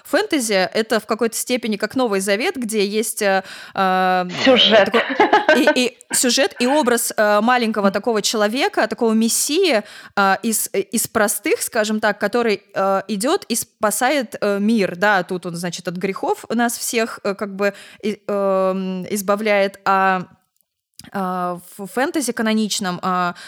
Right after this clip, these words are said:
Speaker 1: да, как Фродо несёт это кольцо, и после этого он уже больше не будет прежним, он уже не среди своих, он уже не среди людей или там хоббитов и так далее.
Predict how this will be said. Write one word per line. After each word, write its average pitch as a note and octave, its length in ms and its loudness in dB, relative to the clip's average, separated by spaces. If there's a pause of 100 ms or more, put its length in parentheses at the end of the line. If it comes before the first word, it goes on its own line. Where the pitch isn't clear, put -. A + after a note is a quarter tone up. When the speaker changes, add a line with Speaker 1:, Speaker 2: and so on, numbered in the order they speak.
(120)
Speaker 1:
да, G#3 120 2
как G3+ 180 -8
Фродо C4+ 380 0
несёт A3 340 -2
это G3+ 140 -6
кольцо, B3+ 600 -2 (100)
и G#3+ 140 -2
после A3+ 320 -2
этого A3 160 -2
он G3 100 -2
уже G3+ 180 -2
больше G3+ 300 -4
не G#3+ 120 0
будет G3+ 320 -4
прежним, C#4 560 -2 (240)
он G#3+ 140 0
уже G#3 220 -2
не A3+ 220 2
среди G3 540 -4
своих, G#3 480 -2
он A3 100 0
уже G#3 160 -2
не G3+ 100 -4
среди G3 300 -6
людей A3 420 0
или A3+ 120 -2
там F3 240 -6
хоббитов A3 500 -4
и F#3 40 -10
так F#3+ 200 -10
далее. C#4 340 0